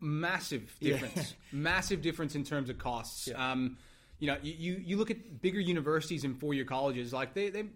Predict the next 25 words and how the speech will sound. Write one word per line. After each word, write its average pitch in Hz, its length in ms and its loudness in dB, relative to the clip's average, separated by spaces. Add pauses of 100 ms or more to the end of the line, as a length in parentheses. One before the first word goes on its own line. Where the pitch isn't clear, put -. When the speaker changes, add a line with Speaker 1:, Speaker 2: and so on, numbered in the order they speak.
(140)
Speaker 1:
they 196 220 0
will 196 260 -2
hold 185 280 2
high 170 320 2
price 160 340 0
tags. 110 260 -4
You, 170 80 -2
you 165 180 -6
can 160 200 0
r-, 175 120 -2
really 180 220 2
pay 160 440 2 (400)
as 135 140 0
much 175 260 2
as 151 120 0
you 160 100 0
want 160 280 2
in 135 80 0
some 151 140 0
of 143 40 0
those 131 140 0
bigger 135 260 -2
schools. 170 380 0
And 151 100 0
sometimes 196 500 0